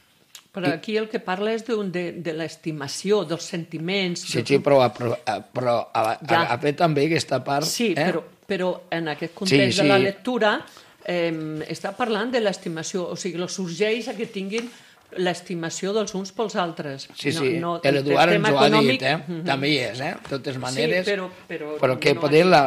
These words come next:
Speaker 2: la força primera pot ser aquesta que dius tu,
Speaker 1: Sí, sí,
Speaker 2: però
Speaker 1: sí.
Speaker 2: també hi és aquesta part. I val la pena que també les parròquies ens sentim tots els cristians col·laboradors amb les necessitats de la, cada parròquia. Especialment,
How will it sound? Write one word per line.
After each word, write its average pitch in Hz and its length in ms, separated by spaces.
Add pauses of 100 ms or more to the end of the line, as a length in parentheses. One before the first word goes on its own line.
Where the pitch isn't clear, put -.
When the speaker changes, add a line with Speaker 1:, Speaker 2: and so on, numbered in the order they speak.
Speaker 2:
la 123 180
força 151 440
primera 156 440
pot 147 160
ser 143 180
aquesta 135 300
que 135 100
dius 123 260
tu, 151 200
Speaker 1:
Sí, 170 160 (140)
sí, - 260
Speaker 2:
però 139 80
Speaker 1:
sí. 135 80
Speaker 2:
també 180 240
hi 170 160
és 131 160
aquesta 127 360
part. 123 280 (320)
I 131 80
val 151 140
la 160 120
pena 170 220
que 175 100
també 151 220
les 139 120
parròquies 143 440
ens 156 180
sentim 135 480 (840)
tots 170 260
els 170 120
cristians 143 720
col·laboradors 131 1000 (720)
amb 131 480
les 123 220
necessitats 131 640
de 143 100
la, 139 80
cada 123 260
parròquia. 123 560
Especialment, 190 840